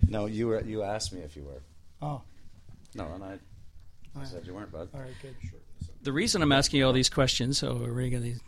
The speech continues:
Speaker 3: do an old adjustment here, so you're not having to play with that.
Speaker 1: Okay, no problem.
Speaker 3: The reason I'm asking you all these questions is that we really don't know much about you. When
Speaker 1: Right.
Speaker 3: you think that you are a member of one of this country's most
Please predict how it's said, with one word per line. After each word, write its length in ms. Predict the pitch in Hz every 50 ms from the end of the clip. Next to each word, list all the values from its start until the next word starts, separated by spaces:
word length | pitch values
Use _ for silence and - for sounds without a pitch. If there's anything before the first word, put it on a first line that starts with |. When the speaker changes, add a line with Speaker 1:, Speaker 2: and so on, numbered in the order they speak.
| - - - - - - - -
Speaker 3:
do 160 | - 131 127
an 80 | 123 123
old 160 | 123 123 120
adjustment 360 | 120 123 123 - - 131 123
here, 100 | 123 123
so 140 | 123 - 123
you're 80 | 123
not 160 | 123 127 127 123
having 260 | - 139 127 120 117
to 60 | 117
play 220 | - - 131 127
with 100 | 120 113
that. 260 | 113 120 120 120 127 - - - - - -
Speaker 1:
Okay, 180 | - 117 131 - - -
no 80 | 104
problem. 340 | - - 98 98 110 139 156 -
Speaker 3:
The 60 | - 127
reason 260 | 147 185 202 196 170
I'm 80 | 143
asking 260 | 139 135 143 - - 147
you 40 | 135
all 40 | 127
these 180 | 131 127 -
questions 520 | - - 147 139 - - 143 135 131 - - - -
is 480 | 147 143 143 139 135 135 131 - - - - - - -
that 440 | 143 139 135 135 135 135 131 - - - - - - - 151
we 200 | 143 156 202 247
really 400 | 220 156 151 175 196 190 170 160
don't 300 | 143 - 170 165 165 -
know 140 | 165 151 139
much 260 | 139 135 139 - -
about 340 | 139 139 127 131 131 - -
you. 100 | - - - - - - - - - - - - - - - - - - - - _
When 280 | - 131 131 - -
Speaker 1:
Right. 80 | 107 160
Speaker 3:
you 120 | 165 165 170
think 260 | - - 165 156 143
that 140 | - 139 135
you 200 | 135 147 151 143
are 140 | 143 135 135
a 60 | 135
member 440 | 139 139 139 143 147 147 147 143 143
of 300 | - - 143 139 131 135
one 240 | 131 135 139 143 143
of 60 | 139
this 160 | 131 131 131 -
country's 480 | - - 139 131 - 131 131 127 -
most 320 | 135 127 123 123 - -